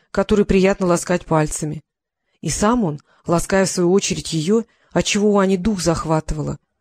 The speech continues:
рассказывал ей, что все ее муки и страдания в этой уже почти прошлой жизни скоро закончатся,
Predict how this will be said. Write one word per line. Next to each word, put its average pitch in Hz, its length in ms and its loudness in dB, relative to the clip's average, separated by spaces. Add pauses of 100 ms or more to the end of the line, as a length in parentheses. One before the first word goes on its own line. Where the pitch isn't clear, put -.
(440)
рассказывал 240 580 0
ей, 165 420 -4 (160)
что - 180 -2
все 269 260 2
ее 240 140 2
муки 240 280 0
и 214 40 2
страдания 208 680 0 (260)
в 170 120 0
этой 233 180 2
уже 208 120 -2
почти 208 340 -2
прошлой 220 400 0
жизни 208 320 -2
скоро 240 280 0
закончатся, 180 800 -2